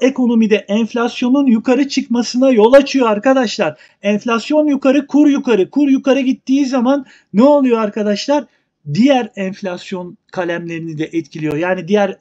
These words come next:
düzeltiyorum, mal ve hizmet kalemlerindeki artışları da tetikliyor. Hal böyle olduğu zaman bu aracılara karşı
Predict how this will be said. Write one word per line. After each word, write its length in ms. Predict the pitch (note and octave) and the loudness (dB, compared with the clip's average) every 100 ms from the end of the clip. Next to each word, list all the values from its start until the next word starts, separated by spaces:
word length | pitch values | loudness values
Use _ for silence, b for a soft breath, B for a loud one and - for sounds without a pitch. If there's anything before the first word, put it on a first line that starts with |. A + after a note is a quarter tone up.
| D3+ | -12
düzeltiyorum, 600 | D3 F3+ F#3 - B3 F3+ | -4 -2 -2 -2 -2 -2
mal 240 | D#3+ G3 | -2 -2
ve 100 | G3+ | 0
hizmet 360 | G3 D#3 G3 G3+ | -2 -2 -2 -2
kalemlerindeki 880 | G#3 F#3 F#3+ F#3+ F#3+ G3 F#3 - C#4 B B | -2 -2 -2 -2 -2 -4 -4 -4 -6 B B
artışları 640 | - D#3 D3 E3+ - F3+ A#3 | -10 -10 -8 -8 -4 -4 -2
da 100 | C4 | -2
tetikliyor. 600 | C4 F3 D#3 - C#3 A#2+ B B B B | -2 -6 -10 -14 -12 -12 B B B B
Hal 340 | - D#3 F#3+ | -10 -6 -2
böyle 240 | F3+ G3+ G#3 | 0 0 2
olduğu 360 | G3 F#3 G#3+ | 0 -2 -4
zaman 400 | C#4 C#4+ B3+ D#3+ C#3 b _ | -2 0 0 -2 -8 b _
bu 180 | F3+ - | -8 -6
aracılara 800 | D#3 D#3+ E3+ F3 F#3 G3+ A3+ D#3+ _ | -6 -6 -4 -4 -2 0 -2 -6 _
karşı 520 | - F#3 F#3 - G#3 | -12 -8 -6 -4 -4